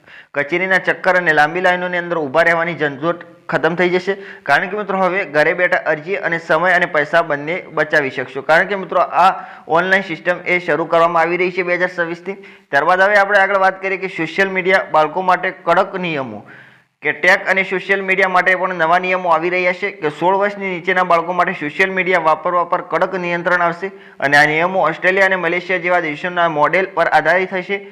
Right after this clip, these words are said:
હેતુ એ જ છે કે બાળકોની ડિજિટલ સુરક્ષા. કે મિત્રો, સોશિયલ મીડિયા અને બાળકો માટે કડક નિયમો આવી રહ્યા છે સોશિયલ મીડિયાના કારણે કે ટેક અને સોશિયલ મીડિયા માટે પણ નવા નિયમો આવી રહ્યા છે કે સોળ વર્ષની જે નીચેના બાળકો છે મિત્રો, તેમને સોશિયલ મીડિયા વાપરવા પર કડક નિયંત્રણ આવ-, ક-, કરવામાં આવશે મિત્રો.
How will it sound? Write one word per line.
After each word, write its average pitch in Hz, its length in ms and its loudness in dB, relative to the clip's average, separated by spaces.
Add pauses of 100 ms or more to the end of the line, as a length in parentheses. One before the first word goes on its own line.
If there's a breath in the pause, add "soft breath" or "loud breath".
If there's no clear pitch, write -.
(260 loud breath)
હેતુ 160 180 0
એ 180 180 -2
જ 190 60 -6
છે 202 180 2
કે 190 120 -4
બાળકોની 175 540 2
ડિજિટલ 160 380 -2
સુરક્ષા. 131 520 -4 (440 loud breath)
કે 185 80 -8
મિત્રો, 208 240 -4
સોશિયલ 180 440 -2
મીડિયા 190 300 0
અને 180 120 0
બાળકો 156 360 2
માટે 175 240 2
કડક 175 300 -2
નિયમો 170 320 -2
આવી 160 180 4
રહ્યા 175 200 0
છે 175 140 -4
સોશિયલ 175 400 -4
મીડિયાના 160 400 0
કારણે 160 360 0 (380 loud breath)
કે 147 80 2
ટેક 170 300 0
અને 208 140 0
સોશિયલ 196 360 -2
મીડિયા 185 240 2
માટે 185 220 2
પણ 185 220 0
નવા 175 240 4
નિયમો 180 300 -2
આવી 170 160 2
રહ્યા 180 260 -2
છે 185 140 -10
કે 151 280 -6
સોળ 165 220 0
વર્ષની 190 280 0
જે 180 140 -2
નીચેના 180 380 0
બાળકો 175 320 2
છે 175 100 -4
મિત્રો, 170 260 -4
તેમને 165 220 -4
સોશિયલ 160 400 -4
મીડિયા 190 220 2
વાપરવા 170 340 2
પર 170 160 0
કડક 180 340 -2
નિયંત્રણ 175 500 -2
આવ-, 143 200 0
ક-, 143 140 -8
કરવામાં 160 460 2
આવશે 156 200 -6
મિત્રો. 175 340 -8